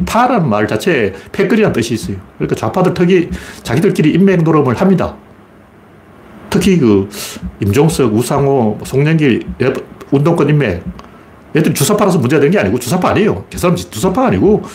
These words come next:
주사파 때부터 내-, 내려온 그 점조직 인맥의 전통을 아직도 갖고 있어. 다시 말해서 사상적으로는 주사파가 아닌데 행태가 주사파 행태를 하고 있는 거예요. 왜냐면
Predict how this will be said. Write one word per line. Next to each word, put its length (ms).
주사파 680
때부터 420
내-, 100
내려온 560
그 160
점조직 760
인맥의 520
전통을 400
아직도 260
갖고 220
있어. 180
다시 160
말해서 200
사상적으로는 1000
주사파가 340
아닌데 480
행태가 680
주사파 380
행태를 300
하고 120
있는 140
거예요. 160
왜냐면 220